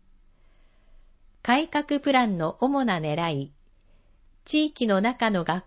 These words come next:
校として、地域の人材を地域で育成。新たな価値を創造する起業家精神を育成。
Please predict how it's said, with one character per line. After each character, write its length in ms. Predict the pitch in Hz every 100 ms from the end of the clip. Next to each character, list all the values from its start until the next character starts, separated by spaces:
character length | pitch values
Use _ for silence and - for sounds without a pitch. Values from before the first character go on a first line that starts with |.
| -
校 260 | 220 208
と 180 | 202 208
し 140 | 202 -
て、 320 | 196 196 - _ - -
地 240 | - 285
域 200 | 277 233
の 200 | 196 175
人 280 | 165 233 277
材 300 | 262 254 240
を 180 | 226 220
地 340 | - - 285
域 200 | 277 -
で 140 | 180 160
育 240 | 147 -
成。 580 | - 196 180 165 151 156 _ _ - _ - - - _ _ -
新 260 | 269 302 302
た 100 | 254
な 160 | 220
価 160 | 214 240
値 200 | - 202
を 100 | 185
創 220 | 240 233
造 240 | 226 220
す 180 | 220 -
る 220 | 196 196 - - -
起 160 | 220
業 280 | 220 302 302
家 200 | 294 285
精 280 | 277 269 262
神 400 | - 175 160 147 -
を 140 | 185
育 200 | 165 -
成。 600 | - - 175 165 143 143